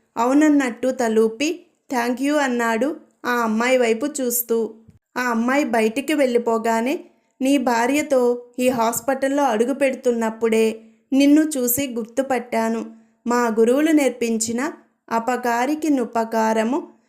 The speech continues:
నెపమెన్నక సేయువాడు నేర్పరి సుమతి పద్యం గుర్తొచ్చింది. నీ భార్య కేసుని ఓ ఛాలెంజ్గా తీసుకొని మా టీముతో కలిసి విజయం సాధించాం," అంది సౌందర్య నవ్వుతూ.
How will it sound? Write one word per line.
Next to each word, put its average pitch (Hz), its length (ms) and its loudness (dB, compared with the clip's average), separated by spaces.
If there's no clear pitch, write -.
నెపమెన్నక 277 800 2
సేయువాడు 233 880 0
నేర్పరి 233 520 0
సుమతి 240 680 -4
పద్యం 247 480 0
గుర్తొచ్చింది. 233 960 -4
నీ 277 160 4
భార్య 226 400 0
కేసుని 233 640 0
ఓ 254 120 4
ఛాలెంజ్గా 262 760 0
తీసుకొని 233 760 -4
మా 247 200 0
టీముతో 262 520 0
కలిసి 233 500 -6
విజయం 262 420 2
సాధించాం," 233 760 -2
అంది 247 340 0
సౌందర్య 226 840 -2
నవ్వుతూ. 233 560 -2